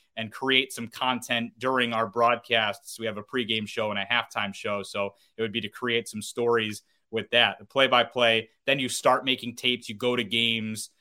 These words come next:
uh, you, you make tapes on your phone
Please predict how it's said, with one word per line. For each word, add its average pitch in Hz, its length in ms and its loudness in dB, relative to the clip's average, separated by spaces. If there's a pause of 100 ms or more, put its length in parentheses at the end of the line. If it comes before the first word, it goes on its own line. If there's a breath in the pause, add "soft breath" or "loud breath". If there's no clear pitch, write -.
(160)
uh, 107 260 -2
you, 110 140 -8
you 110 240 -8
make 120 220 2
tapes 127 280 -2
on 120 80 4
your 117 100 -2
phone 123 640 2